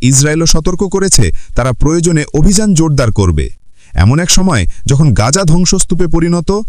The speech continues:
লেবাননের সীমান্তে নতুন সংঘাতের আশঙ্কা, ইউক্রেনে যুদ্ধ থামছে না, আর রাশিয়া যুক্তরাষ্ট্র পারমাণবিক পরীক্ষার প্রস্তুতি নিচ্ছে, এই পুরো পৃথিবী যেন আবারও এক যুদ্ধের ক্রান্তিকালে পৌঁছে গেছে। এই পরিস্থিতিতে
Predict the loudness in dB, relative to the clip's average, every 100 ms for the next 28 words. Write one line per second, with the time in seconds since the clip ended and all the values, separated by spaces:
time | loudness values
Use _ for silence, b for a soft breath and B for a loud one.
0 | b b 0 2 0 0 0 2 2 2
1 | 0 0 0 0 0 2 2 2 0 -2
2 | -2 0 0 0 -2 -4 B B B 0
3 | 2 0 0 0 0 2 4 4 2 2
4 | 2 2 0 B B -2 0 2 4 4
5 | 2 -2 -2 -2 0 -2 0 -2 -2 -2
6 | 0 0 0 -2 0 0 0 0 -2 0
7 | 0 2 0 2 2 2 -2 B B -2
8 | 0 0 0 0 0 4 4 4 2 0
9 | -2 B B -2 -2 0 0 0 0 2
10 | 2 2 0 0 0 0 -2 0 2 4
11 | 2 2 2 2 0 -8 -20 b b -2
12 | 0 2 0 2 2 4 0